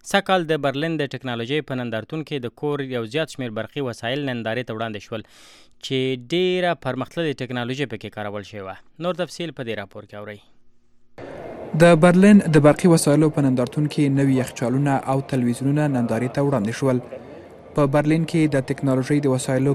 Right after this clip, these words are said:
Speaker 2: کلنی نندارتون په اروپا کې د برقي شیانو او د کور د سامانونو تر ټولو لوی نندارتون وي. د تیرو کلونو په څیر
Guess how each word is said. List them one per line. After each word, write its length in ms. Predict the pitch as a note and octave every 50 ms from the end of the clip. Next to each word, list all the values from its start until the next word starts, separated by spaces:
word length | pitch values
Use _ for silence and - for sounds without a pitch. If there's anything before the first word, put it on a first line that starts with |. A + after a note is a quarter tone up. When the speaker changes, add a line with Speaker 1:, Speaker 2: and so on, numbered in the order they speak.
| C#3 -
Speaker 2:
کلنی 380 | - C3+ B2+ B2 C3 C3+ C3+ C3+
نندارتون 560 | B2+ A#2+ A#2+ A#2+ A#2+ B2 B2 - D#3 D3+ D3+ D3+ -
په 100 | D3 B2+
اروپا 260 | B2+ B2+ - - D3 C#3+ -
کې 200 | - D3 C#3 C3+
د 80 | B2+ B2+ B2+
برقي 240 | B2 - - D3+ -
شیانو 320 | - D3 C#3+ C#3+ D3 C#3+ C#3+ - - C3
او 20 | C3 B2 A#2+
د 100 | A#2+ A#2 - -
کور 180 | E3 D#3 D3
د 100 | C#3 -
سامانونو 460 | - B2+ A#2+ A#2+ A#2+ A#2+ B2+ C3+ C3+ C3+ - - - - -
تر 100 | C3+ C3+ C3 -
ټولو 260 | - E3 D#3+ D3+ C#3 C3 B2+
لوی 180 | C3 C3+ C#3 C#3 C#3 D3
نندارتون 500 | C#3+ C#3+ D3 D3 D3 - - C#3+ B2+ A#2+ B2
وي. 100 | B2 B2 - - - - - - _ _ _ _ _ _ _ - C#3+
د 80 | C#3 C3+ -
تیرو 180 | E3 D#3+ E3 D#3 -
کلونو 200 | E3 D3+ D3+ D#3 - -
په 80 | D3+ -
څیر 240 | - D#3 D3+ D3+